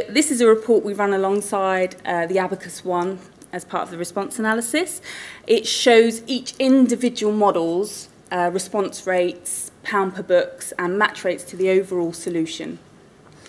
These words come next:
And the reason we run this is so that we can see how each model would have performed and whether it's making a valuable contribution to your Abacus One. It also allows us to include tests, uh, always, and it's sort of opening the black box of what an Abacus One is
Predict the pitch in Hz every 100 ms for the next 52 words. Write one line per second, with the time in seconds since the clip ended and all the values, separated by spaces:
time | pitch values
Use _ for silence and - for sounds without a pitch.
0 | - 196 202 214 190 180 180 185 175 180
1 | 190 - 208 185 190 - 185 190 175 180
2 | 185 175 226 - - 196 180 175 226 226
3 | - - 165 160 170 - - - - 220
4 | 269 277 226 208 - - 208 - 202 190
5 | 190 208 196 180 175 - 180 - 175 185
6 | 180 180 165 - 170 180 175 170 185 -
7 | 180 160 160 165 - - - - - -
8 | - 226 220 185 185 180 180 180 175 -
9 | 190 180 170 - 202 196 220 196 185 185
10 | - - 208 185 - - - - - -
11 | - - 180 165 - 190 160 160 160 185
12 | 180 - - 262 220 202 202 196 185 180
13 | 196 165 - 180 - - 175 170 170 170
14 | 170 - 214 202 175 165 160 151 160 -